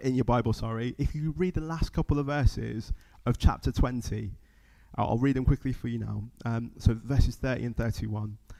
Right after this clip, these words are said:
Just say, "Now Jesus did many other signs in the presence of the disciples, which are not written in this book, but these are n-,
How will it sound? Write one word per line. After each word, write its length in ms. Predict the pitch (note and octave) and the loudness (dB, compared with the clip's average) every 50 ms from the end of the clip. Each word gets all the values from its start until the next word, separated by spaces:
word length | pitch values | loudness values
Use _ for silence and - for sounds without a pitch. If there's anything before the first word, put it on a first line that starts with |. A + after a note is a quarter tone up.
| _ _ _ _ _ _ _ _ _ _ _ _ _ _ _ _ _ _ _ _ _ _ - | _ _ _ _ _ _ _ _ _ _ _ _ _ _ _ _ _ _ _ _ _ _ -12
Just 160 | B2 A2+ - | -10 -6 -2
say, 300 | - C3+ A#2 A2 G#2+ - - | 0 0 0 0 -2 -4 -4
"Now 240 | B2 C#3+ D3+ D#3 D3+ | -4 -2 -2 -2 0
Jesus 340 | - E3+ E3 C#3+ D3 - | 0 0 2 2 2 2
did 160 | - C3 A2 A2+ | 0 0 -2 -2
many 300 | B2+ D3 E3 F#3 F#3 F3 | 0 0 0 0 0 0
other 160 | D#3 F#3 F3 | 2 2 0
signs 480 | - - - G#2 G#2 G#2 G#2 G#2 - | 0 0 -2 -2 -2 -4 -6 -6 -8
in 120 | - - G#2+ | -6 -4 0
the 80 | G#2+ | 2
presence 420 | - - - C3+ B2 A#2 A#2+ G2 - | 6 6 6 6 4 -4 -4 -4 -4
of 80 | A2+ | -2
the 60 | A#2 A#2+ | 0 0
disciples, 540 | A#2 G#2+ - G#2 G#2+ G2+ - - G#2 G2+ | -2 0 0 0 0 0 0 0 -2 -2
which 160 | - - - A2 | -2 -2 -2 -2
are 60 | G#2 | -2
not 240 | G#2+ B2 C3+ - A#2 | -2 -2 -4 -2 0
written 320 | A#2+ A#2+ A#2 - - A#2 | 2 2 2 2 2 -6
in 60 | A2+ | -6
this 180 | A2+ A#2 G#2+ - | -4 -4 -4 -4
book, 420 | - - A2 - - _ - - - - _ _ - - - - - - | -4 -6 -12 -12 -12 _ -20 -20 -20 -20 _ _ -20 -20 -20 -12 -6 -4
but 200 | A2+ G2 G#2 A2+ | -4 -2 0 2
these 400 | C3 D3+ D#3 D#3+ D#3 D3 C#3 - - | 2 2 4 2 2 0 -2 -4 -6
are 80 | G#2+ | -6
n-, 160 | G#2+ A2 A#2 | -6 -6 -8